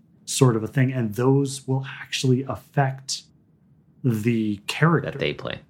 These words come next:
Speaker 1: They all
Speaker 2: Of course.
Speaker 1: have, yeah,
Speaker 2: That's
Speaker 1: like,
Speaker 2: cool.
Speaker 1: some of them, um, are cheaper to buy back if they die. Some of them are, you know, have natural affinity for this or that. Um, like, I think the jock has, uh, plus ten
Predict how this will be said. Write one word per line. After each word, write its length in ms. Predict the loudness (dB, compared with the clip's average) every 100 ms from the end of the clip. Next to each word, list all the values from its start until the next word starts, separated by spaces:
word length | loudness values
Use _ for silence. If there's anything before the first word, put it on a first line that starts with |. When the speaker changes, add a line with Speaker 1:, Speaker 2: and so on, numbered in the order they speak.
| _ _
Speaker 1:
They 140 | 2
all 160 | 4 2
Speaker 2:
Of 40 |
course. 80 | 0
Speaker 1:
have, 360 | -2 -2 -6 -12 _ _ _ _ 2
yeah, 160 | 4
Speaker 2:
That's 100 | 4
Speaker 1:
like, 100 | 2
Speaker 2:
cool. 80 | -2
Speaker 1:
some 220 | 0 0
of 100 | 0
them, 260 | -2 -2 -4 -4
um, 520 | -2 0 0 -2 -4 -8 _ -2
are 180 | 2 2
cheaper 440 | 2 2 2 2
to 80 | 2
buy 240 | 2 0 -2
back 480 | -4 -4 -6 -14 -20 _ _ _
if 160 | -4 -2
they 140 | 0
die. 380 | 2 2 2 -4
Some 260 | -8 -6 -4
of 80 |
them 200 | -4 -6
are, 460 | -6 -4 -4 -6 -8 _ _ _ _
you 100 | -2
know, 140 | 0 0
have 360 | 0 -2 0
natural 640 | 2 2 0 -6 -4 -2 -2
affinity 440 | -4 -6 -2 -2
for 200 | -4 -6
this 280 | -4 -4 -6
or 80 | -4
that. 320 | -2 -4 -8 -20 _ _ _ _ _ -10
Um, 460 | -2 0 0 -4 -4
like, 220 | 0 0
I 60 | 0
think 180 | -2 -4
the 80 | -4
jock 360 | -2 -2 -4
has, 360 | -10 -8 -8 -8 _ _ _ _ -2
uh, 280 | 0 0 -2
plus 340 | -4 -4 -2
ten 540 | -6 -6 -4 -4 -6